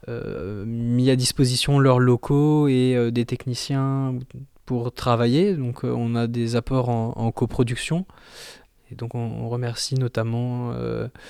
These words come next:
le, la Cité internationale, euh, enfin, la Maison du Portugal de la Cité internationale à Paris,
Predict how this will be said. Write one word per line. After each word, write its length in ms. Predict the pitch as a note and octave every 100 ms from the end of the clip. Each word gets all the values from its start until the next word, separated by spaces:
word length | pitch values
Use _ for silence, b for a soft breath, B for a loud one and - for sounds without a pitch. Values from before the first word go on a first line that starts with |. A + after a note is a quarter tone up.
| B B B -
le, 280 | B2 A#2 A#2
la 120 | A2+
Cité 280 | - - A#2+
internationale, 840 | A#2 A#2 A#2 A2+ - A#2+ B2+ B2+
euh, 340 | B2+ B2 A#2 -
enfin, 160 | A#2+
la 80 | A2+
Maison 240 | B2 C3
du 80 | B2+
Portugal 400 | B2+ A#2+ C#3 B2+
de 40 | A#2+
la 120 | A#2
Cité 200 | - B2
internationale 580 | A#2+ A#2+ - B2 A#2+ A#2+
à 60 |
Paris, 520 | A#2+ A#2+ C3 D3 D3+